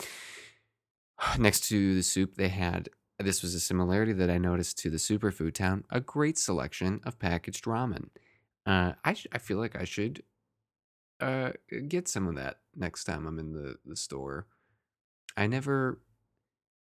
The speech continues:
I never ate a lot of, like, the, like, the Maruchan ramen stuff as a kid. I remember in high school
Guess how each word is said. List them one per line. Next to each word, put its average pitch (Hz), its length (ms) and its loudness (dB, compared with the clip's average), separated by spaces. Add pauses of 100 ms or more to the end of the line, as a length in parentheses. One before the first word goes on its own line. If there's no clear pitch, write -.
(160)
I 120 100 4
never 160 420 0
ate 147 460 -2 (500)
a 131 80 2
lot 127 240 6
of, 117 180 -2
like, 120 220 0
the, 101 340 4
like, 104 160 0
the - 80 -2
Maruchan 101 840 2 (120)
ramen 92 420 2
stuff - 340 -4
as 98 120 -8
a 107 80 -10
kid. 98 300 -2
I 90 60 0
remember 95 340 0
in 87 80 -4
high 95 200 -2
school 85 440 -2